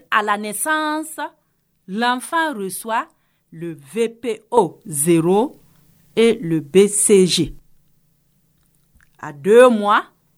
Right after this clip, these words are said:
il reçoit Penta un, Pneumo un,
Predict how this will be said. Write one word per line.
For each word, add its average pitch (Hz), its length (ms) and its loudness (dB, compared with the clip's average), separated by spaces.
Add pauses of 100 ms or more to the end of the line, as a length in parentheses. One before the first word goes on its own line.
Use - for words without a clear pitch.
(420)
il 180 240 -4
reçoit 233 480 -4 (520)
Penta 208 640 -2
un, 220 240 -2 (1500)
Pneumo 220 640 2
un, 214 300 -4